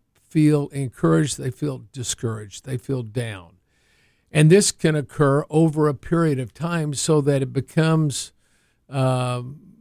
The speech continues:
part and parcel of their lives. And it may, at certain times, particularly in women, certain times of the month, it may be worse than at other times,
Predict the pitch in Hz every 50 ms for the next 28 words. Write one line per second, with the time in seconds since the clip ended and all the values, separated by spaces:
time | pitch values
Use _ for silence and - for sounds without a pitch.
0 | _ - - _ _ _ _ _ _ _ - - 185 190 156 143 127 - - 156
1 | 151 139 - 139 127 131 120 120 120 117 117 127 147 165 156 120 90 87 87 -
2 | - - - _ _ _ _ 180 190 190 165 143 151 156 160 170 180 175 123 -
3 | - - - 180 202 - - 156 131 - 147 139 135 143 165 175 - - - 143
4 | 135 - - 156 131 - 147 143 139 131 127 123 123 127 135 147 160 156 131 -
5 | - 151 139 127 120 92 139 143 135 131 123 107 120 107 120 120 131 151 165 160
6 | - 139 120 120 123 120 123 127 165 165 147 110 107 110 120 123 - - - -
7 | 135 139 151 160 175 220 233 220 165 - - 113 107 104 92 87 - -